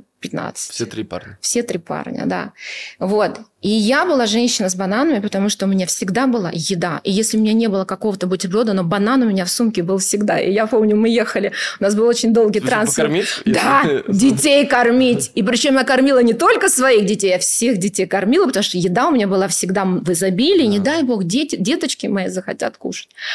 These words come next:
Speaker 1: Вот. И я жила только по расписанию своих детей,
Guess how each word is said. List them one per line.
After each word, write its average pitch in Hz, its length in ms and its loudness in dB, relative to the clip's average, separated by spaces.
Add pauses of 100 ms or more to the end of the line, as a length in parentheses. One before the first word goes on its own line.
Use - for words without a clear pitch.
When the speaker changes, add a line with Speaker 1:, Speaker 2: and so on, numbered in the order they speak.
(240)
Speaker 1:
Вот. 214 320 0 (140)
И 208 180 -4
я 294 240 2
жила 247 460 0 (180)
только 233 720 0 (800)
по 220 80 0
расписанию 220 580 0
своих 196 340 -2
детей, - 540 -6